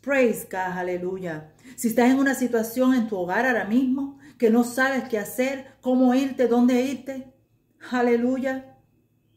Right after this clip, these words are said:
Una situación ahora mismo fuerte que en tu matrimonio, tú no sabes dónde ir, a quién acudir, dónde hay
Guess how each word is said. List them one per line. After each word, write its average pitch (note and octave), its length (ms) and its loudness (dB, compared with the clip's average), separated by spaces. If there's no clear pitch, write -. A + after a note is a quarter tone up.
Una C4 200 6
situación C4 640 -4
ahora B3 200 2
mismo B3+ 380 2
fuerte C4 580 -2
que A3+ 60 -4
en G#3 120 -4
tu A#3 100 0
matrimonio, A3+ 680 0
tú C4 120 -6
no C#4 140 -4
sabes C4+ 340 0
dónde B3+ 300 2
ir, C#4 160 0
a A#3 140 0
quién B3+ 200 -2
acudir, C4 680 -4
dónde C4+ 340 0
hay C4+ 240 2